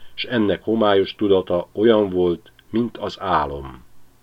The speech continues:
Vége az aratásnak, megkapta mindenki a részét, ahogy dolgozott,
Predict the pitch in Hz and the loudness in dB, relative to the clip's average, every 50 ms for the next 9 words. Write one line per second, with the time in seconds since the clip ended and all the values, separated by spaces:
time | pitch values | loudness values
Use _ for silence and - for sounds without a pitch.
0 | - - _ _ - - - - - - - - - - - - - - 151 185 | -20 -20 _ _ -20 -20 -20 -20 -20 -20 -20 -20 -20 -20 -20 -14 -4 2 4 4
1 | 180 147 156 151 120 117 107 110 85 87 87 85 - 80 78 82 - - 82 78 | 6 6 6 4 4 4 2 2 0 0 -2 -2 -2 -4 -2 -2 -4 -4 -6 -8
2 | 78 - - - - 101 113 117 - - 110 107 - - 107 107 113 113 101 95 | -10 -10 -16 -10 -2 2 2 2 4 4 2 2 2 2 2 4 4 4 4 2
3 | 95 90 - - 90 87 85 87 87 85 82 - - 90 90 87 - - - - | 0 0 0 0 0 2 2 2 0 0 -2 -2 -2 -2 -2 -2 -6 -12 -10 -6
4 | 78 87 92 87 73 - 92 90 87 80 90 85 87 95 95 - - - | -2 -2 -2 -2 -2 -2 -2 0 0 0 -2 -2 -2 -2 -2 -4 -8 -20